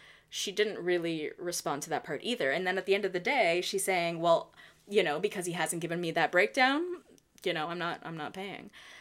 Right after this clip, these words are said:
But then, like, she's also making the argument constantly, like, "This is my house, this is my house." Sorry, I'm just doing her accent. But, like,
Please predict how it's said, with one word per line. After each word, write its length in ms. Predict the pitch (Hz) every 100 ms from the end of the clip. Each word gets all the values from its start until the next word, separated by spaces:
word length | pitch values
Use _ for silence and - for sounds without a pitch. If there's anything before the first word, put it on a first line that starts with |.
| - - _ _ -
But 140 | 226
then, 180 | 233 233
like, 300 | 226 220 - _ _ _
she's 220 | - 226 240
also 240 | 269 269
making 240 | 185 190
the 80 | 170
argument 340 | 165 165 156 139
constantly, 380 | 151 139 175
like, 220 | 185 165 151
"This 160 | 120
is 100 | 139
my 140 | 202 214
house, 440 | 359 359 131 165
this 200 | - -
is 120 | 175
my 180 | 233 254
house." 360 | 285 233 - -
Sorry, 180 | 127
I'm 120 | 80 -
just 120 | -
doing 140 | -
her 100 | -
accent. 440 | 123 - - - -
But, 120 | -
like, 220 | 190